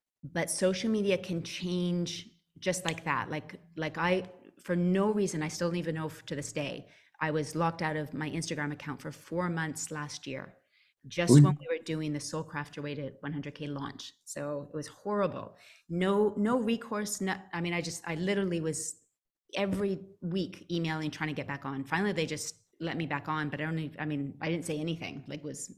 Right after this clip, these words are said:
Speaker 1: like, nothing.
Speaker 2: And wh-, why, why was it? Why was
Speaker 1: We
Speaker 2: it?
Speaker 1: don't, we don't even know. They would just keep
Speaker 2: Oh.
Speaker 1: emailing me back, "Sorry for the glitch. It's been, it's been fixed," but it wasn't fixed, like, for four months, like,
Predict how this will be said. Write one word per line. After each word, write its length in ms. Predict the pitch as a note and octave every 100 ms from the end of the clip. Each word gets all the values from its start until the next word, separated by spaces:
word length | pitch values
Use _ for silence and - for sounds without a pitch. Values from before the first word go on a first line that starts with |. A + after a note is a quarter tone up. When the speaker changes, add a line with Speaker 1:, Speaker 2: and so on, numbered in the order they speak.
| _ -
Speaker 1:
like, 200 | D3+ -
nothing. 340 | E3+ F3+ - F3+
Speaker 2:
And 140 | G#2+
wh-, 200 | G2+ G2+
why, 360 | A2 B2+ C#3+ -
why 180 | A2 B2+
was 240 | D3 F3
it? 80 | A3+ - -
Why 180 | G#2+ B2
was 200 | D3+ F3
Speaker 1:
We 80 | G#3+
Speaker 2:
it? 40 |
Speaker 1:
don't, 100 | -
we 60 | A3
don't 200 | A#3+ C#4+
even 220 | C#4 A#3
know. 280 | G#3 G3 - - -
They 160 | E3+ G3+
would 160 | A#3+
just 180 | A#3+ -
keep 160 | - C#3+
Speaker 2:
Oh. 40 |
Speaker 1:
emailing 340 | D3+ - F#3 F#3
me 140 | F3
back, 260 | F3+ F3 -
"Sorry 280 | - D4+
for 140 | D4+ A3+
the 120 | G3+
glitch. 440 | A3 A3+ F#3+ - -
It's 180 | F#3+ -
been, 420 | F3+ F#3+ F#3+ F#3
it's 160 | F#3 -
been 180 | F#3 F3
fixed," 520 | F3 F#3 - - - -
but 100 | E3+
it 100 | E3
wasn't 400 | D#3+ F3 F3+ C3+
fixed, 480 | - - - - - E3
like, 140 | D#3
for 140 | -
four 260 | D#3 - D#3+
months, 380 | D3+ - - -
like, 160 | D3